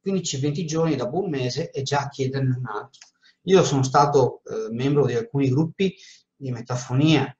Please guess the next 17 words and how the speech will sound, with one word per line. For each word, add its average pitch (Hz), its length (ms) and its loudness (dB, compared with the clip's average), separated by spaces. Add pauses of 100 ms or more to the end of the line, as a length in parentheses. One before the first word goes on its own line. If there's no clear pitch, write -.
e 131 440 -12
vedevo 151 400 4
queste 127 280 -4
cose 151 380 2
che 147 220 0
da 117 80 -10
una 117 200 -12
parte 160 400 2
e - 40 -10
dall'altra 147 680 4
si 147 200 -6
chiedevano 135 400 0
messaggi, 135 600 -4
messaggi, 127 540 -2
messaggi, 127 600 -2
messaggi, 127 540 -4
messaggi, - 680 -8